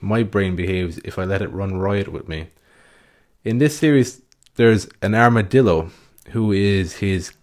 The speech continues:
conscience. So his, an armadillo is a manifestation of his conscience. The interactions between him and the armadillo are actually quite funny, but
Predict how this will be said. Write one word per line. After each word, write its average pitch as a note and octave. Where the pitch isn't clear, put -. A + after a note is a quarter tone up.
conscience. A2+
So G2
his, A2+
an A#2
armadillo A#2
is F#2+
a F#2+
manifestation G2
of D#2+
his F2
conscience. F#2
The A2
interactions C3
between A#2
him A2
and G2
the F#2
armadillo F#2
are F2+
actually F#2+
quite G2
funny, G#2
but A2+